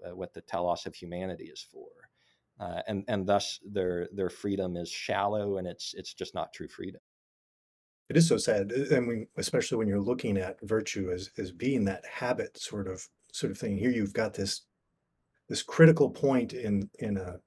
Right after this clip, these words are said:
Speaker 2: person's development when they're just heading off to college to,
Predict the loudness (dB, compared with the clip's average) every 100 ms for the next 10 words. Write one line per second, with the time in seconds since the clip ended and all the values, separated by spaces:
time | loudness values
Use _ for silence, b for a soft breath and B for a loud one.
0 | 2 6 6 4 -4 -4 0 0 0 -6
1 | -10 -8 -8 -6 -6 -6 -8 -20 _ -4
2 | -2 0 -2 -6 -6 -2 0 -2 -4 -10
3 | b b b _ _ -4 -2 -2